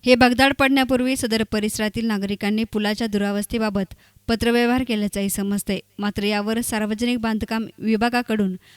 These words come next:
कोणत्याही प्रकारची दुरुस्ती अथवा देखभाल केल्याचं दिसून येत नाही. सदरचं भगदाड हे दिवसा पडल्यामुळे पुढील मोठा अनर्थ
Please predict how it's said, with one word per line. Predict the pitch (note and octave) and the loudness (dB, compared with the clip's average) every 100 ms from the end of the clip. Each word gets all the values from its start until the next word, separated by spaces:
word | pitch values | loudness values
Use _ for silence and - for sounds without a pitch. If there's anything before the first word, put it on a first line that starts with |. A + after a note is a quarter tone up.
| _ - | _ -2
कोणत्याही | A#3 A#3 A#3+ C#4 | 0 2 2 0
प्रकारची | A#3+ A#3+ A#3 A#3 | -2 -2 -2 -2
दुरुस्ती | G3+ G3+ G#3+ - G#3 | -2 0 0 -2 -6
अथवा | G3+ A3 G#3+ | -6 -2 -2
देखभाल | G3+ G#3+ F#3 A3 A3+ | -2 -4 -2 -4 -2
केल्याचं | G#3 G#3 A3+ | -4 -4 -4
दिसून | G3 G3+ - G#3+ | -2 -2 0 -2
येत | F#3+ | -2
नाही. | G3+ G3+ G3 - _ | -6 -4 -6 -8 _
सदरचं | - A#3+ B3 B3 C#4 | 0 4 4 4 2
भगदाड | C#4 B3+ C4+ | 2 2 2
हे | C#4 | 2
दिवसा | B3 A3+ A#3 | 2 0 0
पडल्यामुळे | A3 A3 A3 A3 A3 A#3 | -2 -2 0 0 0 0
पुढील | G#3+ A3 A#3 | 0 2 2
मोठा | A3 G#3+ B3 | 2 0 0
अनर्थ | A3 G3+ G3 | 0 -2 -2